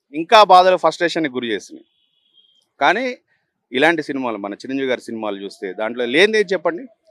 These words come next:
కొంతమంది చేస్తున్నారు, "ఏదో మిస్ అయింది, మాకు నచ్చట్లేదు"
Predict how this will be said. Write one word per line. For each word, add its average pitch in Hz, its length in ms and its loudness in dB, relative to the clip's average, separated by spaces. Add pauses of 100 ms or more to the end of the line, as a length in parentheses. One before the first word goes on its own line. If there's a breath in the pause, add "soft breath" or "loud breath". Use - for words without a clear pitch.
(140)
కొంతమంది 139 440 -2 (840)
చేస్తున్నారు, 170 400 0
"ఏదో 143 200 0
మిస్ 135 240 -2
అయింది, 120 400 -2 (600)
మాకు 113 180 0
నచ్చట్లేదు" 113 680 -6